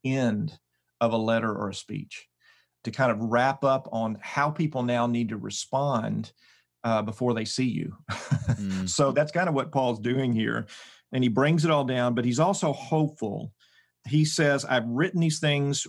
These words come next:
Speaker 1: while absent." This is verse ten of chapter thirteen. "So that when I'm there, I may not have to deal with you harshly in keeping with the authority that Lord gave me for building you up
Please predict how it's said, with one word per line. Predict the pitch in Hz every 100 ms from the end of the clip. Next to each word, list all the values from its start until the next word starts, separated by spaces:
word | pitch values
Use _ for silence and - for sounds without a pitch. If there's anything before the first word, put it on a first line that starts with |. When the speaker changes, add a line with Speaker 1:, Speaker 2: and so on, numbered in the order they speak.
| -
Speaker 1:
while | 123 120 117
absent." | 131 123 120 113 104
This | 117
is | 120 110
verse | 120 110
ten | - 117 110
of |
chapter | 104 113 110 107
thirteen. | 113 - 117 110
"So | 107 135 127
that | 123 117 - - _ _
when | 127 147
I'm | 143 139 123
there, | 165 190 131 117
I | 127 123
may | 127 135 147
not | 156 139
have | 135 -
to |
deal | 120 117 113
with | 113 117
you | 110 104
harshly | - - 143 139 - 110 107 101 - _ _ _ -
in | 117
keeping | 123 135 131 117
with | 110
the | 117
authority | 110 101 117 113 113
that | 107 110
Lord | 120 123 123 117
gave | 135 139
me | 147 143
for | 120
building | 117 101 139 160 175 175
you | 165 160 156
up | 135 127 104 -